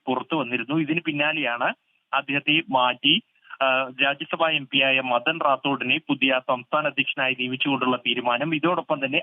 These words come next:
ആറിടങ്ങളിലെ, ആ, പുതിയ പ്രഭാരിമാരെയും ബി ജെ പി പ്രഖ്യാപിച്ചിട്ടുണ്ട്. തമിഴ്നാട്, അസം, ലക്ഷദ്വീപ്, ചണ്ഡീഗഡ്, രാജസ്ഥാൻ, ത്രിപുര എന്നിവിടങ്ങളിലെ പ്രഭാരിമാരെയാണ് പ്രഖ്യാപിച്ചിരിക്കുന്നത്.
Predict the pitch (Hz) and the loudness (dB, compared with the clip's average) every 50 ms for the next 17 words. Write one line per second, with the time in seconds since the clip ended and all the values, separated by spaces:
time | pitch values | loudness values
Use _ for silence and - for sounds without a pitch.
0 | - 151 143 143 156 175 185 175 143 135 135 135 135 131 127 147 202 - _ _ | 0 2 2 4 4 4 2 0 0 -2 -2 0 0 2 2 0 0 -2 _ _
1 | _ _ _ _ 143 139 139 - 147 147 147 151 160 - - 131 123 131 135 143 | _ _ _ _ -2 -2 -2 -2 -4 -4 -4 -4 -6 -6 -6 -6 -4 -2 0 -2
2 | 147 156 170 160 156 143 139 135 131 135 131 127 120 - 117 - 139 135 - 120 | -2 -2 -4 -4 -2 -2 0 0 0 0 -2 -2 -4 -4 -4 -4 -4 -4 -4 -6
3 | 113 - 135 127 127 127 - - - 127 123 127 135 - - 135 131 139 139 143 | -4 -2 -2 -2 -2 -4 -6 -6 -4 -2 -2 -2 -2 -2 -4 -4 -4 -4 -2 -2
4 | 147 156 160 151 127 - - 139 139 190 - _ - - _ _ - 139 143 139 | -2 0 0 -2 -2 -2 -2 -2 -2 -2 -4 _ -16 -20 _ _ 0 0 0 0
5 | - - 151 151 165 170 170 - 151 131 123 123 135 135 147 151 143 127 127 127 | -2 -4 -2 -2 -2 -2 -2 -2 -4 -4 -2 -4 -4 -4 -4 -4 -2 -2 -2 -2
6 | 127 139 131 - 151 151 151 151 - 131 131 123 139 143 165 165 151 165 151 135 | -2 -6 -6 -4 -4 -4 -4 -4 -4 -4 -2 0 2 2 2 0 -2 -4 -6 -4
7 | 131 131 135 135 135 131 131 131 147 - 135 120 117 131 135 139 147 147 143 139 | -2 -2 -2 0 0 0 0 0 -2 -2 -4 -2 0 0 0 0 -2 -2 -2 -2
8 | 135 131 127 127 123 123 110 120 117 - - 131 131 123 123 - 135 131 120 117 | 0 0 0 0 0 -2 -4 -6 -6 -4 -2 -2 -2 -4 -4 -6 -8 -6 -6 -6
9 | 120 117 117 113 117 131 170 220 | -8 -8 -6 -2 0 0 0 -2